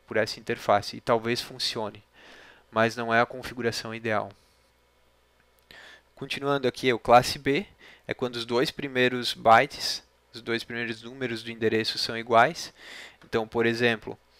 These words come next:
eu tenho uma rede um sete dois dezesseis zero um, ela vai conversar com um sete dois dezesseis nove nove. Já aqui um caso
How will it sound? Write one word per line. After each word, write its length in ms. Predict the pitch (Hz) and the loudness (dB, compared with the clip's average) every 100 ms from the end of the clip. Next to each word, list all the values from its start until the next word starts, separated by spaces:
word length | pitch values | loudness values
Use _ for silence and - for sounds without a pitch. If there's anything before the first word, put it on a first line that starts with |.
| - - - | -20 -20 -6
eu 120 | 113 | -4
tenho 180 | 104 113 | -2 -4
uma 140 | 113 | 0
rede 200 | 117 120 | 0 -2
um 120 | - 120 | -4 0
sete 280 | 127 120 | 2 2
dois 300 | - 120 110 | 0 0 0
dezesseis 720 | 113 113 117 - 123 113 - - 120 | -2 -4 -2 0 0 0 -4 -14 -6
zero 360 | 120 120 113 | 4 6 6
um, 180 | 110 147 - - - | 0 -14 -20 -20 0
ela 120 | 117 | 4
vai 180 | 117 120 | 6 6
conversar 560 | - 127 123 - 117 120 | 4 -4 -4 0 0 0
com 280 | - 131 131 - - _ - | -2 -12 -14 -20 -20 _ -14
um 160 | 151 | -10
sete 440 | - - 127 - 120 | -4 2 2 0 -6
dois 520 | 113 120 151 - - - _ | -2 -2 -4 -8 -14 -16 _
dezesseis 560 | 123 120 120 - 135 131 | -6 -4 -4 -2 -2 0
nove 280 | 120 123 131 | 0 0 0
nove. 420 | 117 101 - - _ _ | 0 0 -2 -16 _ _
Já 220 | 117 123 | 0 4
aqui 160 | 117 139 | 4 2
um 100 | 135 | -6
caso 420 | - - 127 147 | 6 6 6 2